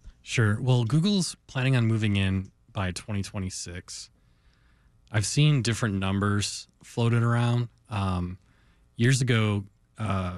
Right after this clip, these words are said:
Governor Bruce Rauner thought that the state would get two hundred million for the building, potentially more if there was a big, you know, if they zone it for a huge skyscraper. Um,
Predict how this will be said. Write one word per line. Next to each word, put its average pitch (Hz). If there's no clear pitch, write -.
Governor 107
Bruce 98
Rauner 95
thought 92
that 92
the 104
state -
would -
get -
two -
hundred 110
million 98
for -
the 98
building, 95
potentially 107
more 98
if 92
there 98
was 92
a 95
big, 92
you 117
know, 90
if 87
they 104
zone 95
it 92
for -
a 92
huge 90
skyscraper. 92
Um, 101